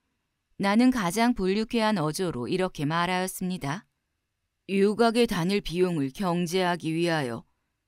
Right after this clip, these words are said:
마누라를 얻는 셈이구려." 이 혹평에 대하여는 T는 마땅치 않다는 듯이 나를 보았습니다. "그렇게 호건할 것도 아니겠죠.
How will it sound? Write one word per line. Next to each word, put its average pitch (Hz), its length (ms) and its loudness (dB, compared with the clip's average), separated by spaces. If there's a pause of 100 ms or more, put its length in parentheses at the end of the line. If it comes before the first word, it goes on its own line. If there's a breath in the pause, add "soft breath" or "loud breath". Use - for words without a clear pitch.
(220)
마누라를 139 760 -2
얻는 160 360 -2
셈이구려." 147 760 -4 (720)
이 233 200 2
혹평에 277 580 2
대하여는 180 800 0 (480)
T는 285 260 4
마땅치 220 600 0
않다는 208 520 0
듯이 160 300 -6
나를 151 320 -4
보았습니다. 185 880 -4 (960)
"그렇게 233 420 2
호건할 220 500 0
것도 233 380 2
아니겠죠. 196 1160 2